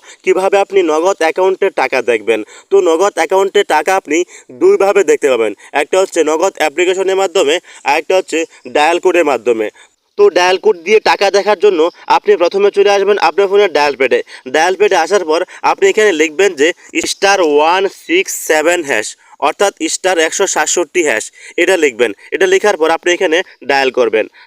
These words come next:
ডায়াল করার পর আপনার, আহ, যেই সিমের মধ্যে নগদ অ্যাকাউন্ট খোলা আছে, আপনি সেই সিমটা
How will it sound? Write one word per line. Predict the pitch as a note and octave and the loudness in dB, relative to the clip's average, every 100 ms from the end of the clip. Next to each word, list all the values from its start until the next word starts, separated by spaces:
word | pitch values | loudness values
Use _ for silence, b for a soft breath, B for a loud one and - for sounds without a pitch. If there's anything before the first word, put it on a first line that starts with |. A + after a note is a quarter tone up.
| - | -6
ডায়াল | D3 F3 | -2 0
করার | G3+ G3+ | 0 0
পর | D3+ E3+ B B | -2 -4 B B
আপনার, | C#3+ D#3+ E3 E3+ | -2 -2 -2 -4
আহ, | - _ _ B2 | -4 _ _ -8
যেই | B2+ B2+ G3 | -4 0 0
সিমের | - F#3 F3+ F#3+ | 0 0 0 0
মধ্যে | G3+ G3+ | 0 0
নগদ | E3 D3+ F3 F#3+ | 0 0 0 -2
অ্যাকাউন্ট | D3+ F3+ F#3 | -2 0 -2
খোলা | - G3 | 0 0
আছে, | F#3+ - E3 | 0 0 -2
আপনি | D#3+ F3 | -2 -4
সেই | E3 G3 | -2 -2
সিমটা | G3 F3+ D#3+ D3+ D3+ | 0 -4 -4 -2 -4